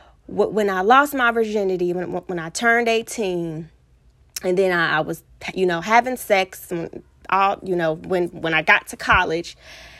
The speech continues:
and I w-, I w-, I was, I was hurt because I started just imagining myself like, like I was dirty. Like I, I, I began to, like, just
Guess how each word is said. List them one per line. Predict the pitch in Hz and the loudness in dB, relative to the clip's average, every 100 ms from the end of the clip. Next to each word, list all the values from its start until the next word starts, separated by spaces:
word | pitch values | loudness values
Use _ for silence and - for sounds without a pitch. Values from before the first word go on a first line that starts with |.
| - - - _ _ _ _ _ _ - _ _ _ _ - | -20 -20 -20 _ _ _ _ _ _ -20 _ _ _ _ 2
and | 269 | 4
I | 269 | 6
w-, | 277 - 226 | 4 2 4
I | 269 | 4
w-, | 247 - | 2 4
I | 247 | 6
was, | 247 226 - - _ | 6 4 0 -16 _
I | 208 | 4
was | 220 190 - | 4 2 -4
hurt | - 277 349 403 - 190 | -4 4 6 6 2 -2
because | 226 - 247 202 196 190 - - - - - | -4 0 4 6 6 0 -6 -16 -20 -20 2
I | 233 | 2
started | 233 - 233 220 214 196 185 - - | 2 4 6 6 4 0 -2 -6 -12
just | 196 226 220 - | 2 2 4 2
imagining | 190 185 220 277 247 226 196 | 2 4 6 4 2 0 2
myself | 185 180 180 180 175 170 | 2 0 0 2 2 2
like, | 180 165 170 _ _ - | 0 0 -4 _ _ -10
like | 180 | -2
I | - 247 | 2 2
was | 202 170 | 0 -4
dirty. | - 208 294 277 143 180 - _ _ _ _ _ - | 4 6 6 2 -2 -8 -14 _ _ _ _ _ 0
Like | 202 185 | 0 4
I, | 214 208 - - - - | 4 2 0 -8 -4 4
I, | 214 - - | 4 4 4
I | 226 | 4
began | 233 226 254 240 | 2 0 0 0
to, | 254 | 0
like, | 233 202 196 - - | 2 2 2 -4 -10
just | 202 214 - | -6 -6 -8